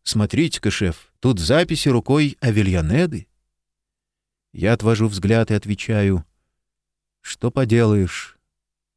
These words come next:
Надо жить». Двадцать третьего сентября я поднялся было в их глазах, но сейчас акции мои катастрофически упали. Они шепчутся, что я эгоист,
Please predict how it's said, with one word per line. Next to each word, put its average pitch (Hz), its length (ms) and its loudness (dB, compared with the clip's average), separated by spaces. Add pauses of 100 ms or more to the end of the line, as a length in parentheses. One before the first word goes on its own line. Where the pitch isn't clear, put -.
(220)
Надо 107 300 0
жить». 87 500 -6 (1900)
Двадцать - 600 -6
третьего 110 400 -2
сентября 110 500 0
я 107 140 2
поднялся 101 560 0
было 92 260 0
в 92 80 -2
их - 180 -6
глазах, 90 640 -4
но 90 380 -2 (640)
сейчас 123 640 2
акции 135 480 2
мои 120 320 2
катастрофически - 920 -2
упали. 90 600 0 (560)
Они 101 260 2
шепчутся, 127 720 -2
что - 200 -6
я 90 280 2
эгоист, 85 840 -4